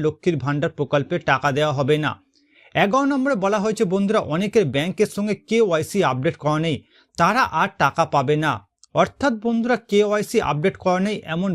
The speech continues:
ব্যাংকে আর লক্ষ্মীর ভাণ্ডার প্রকল্পের টাকা দেওয়া হবে না। বারো নম্বরে বলা হয়েছে বন্ধুরা,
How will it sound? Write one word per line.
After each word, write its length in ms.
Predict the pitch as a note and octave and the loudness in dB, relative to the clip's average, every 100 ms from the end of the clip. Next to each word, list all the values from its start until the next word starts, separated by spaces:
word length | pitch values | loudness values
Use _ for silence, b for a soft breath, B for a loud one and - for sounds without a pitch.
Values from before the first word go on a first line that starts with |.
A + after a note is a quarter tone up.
| C3+ | 0
ব্যাংকে 300 | D3+ D#3+ G3 | 0 0 0
আর 160 | C#3 E3 D3+ | 2 0 0
লক্ষ্মীর 320 | D3+ - D#3+ B2 | -2 -2 -2 0
ভাণ্ডার 260 | C#3+ D#3+ - | -2 -2 -4
প্রকল্পের 440 | C#3 D3 C3+ E3+ E3 | -2 -2 0 -6 0
টাকা 180 | C#3 C#3+ | 0 0
দেওয়া 240 | C3 D3 C3+ | 0 0 0
হবে 180 | C3 D3+ | 0 0
না। 140 | C3 G2 b b b b | 0 -4 b b b b
বারো 280 | A#2+ C3+ A#3+ | 0 2 4
নম্বরে 360 | C4+ C#4 C#4 C#4+ F#3+ | 2 0 0 0 0
বলা 140 | G#3+ | 0
হয়েছে 240 | G3+ G3+ G#3 F3+ | 0 0 0 0
বন্ধুরা, 320 | G3+ G#3 | 0 2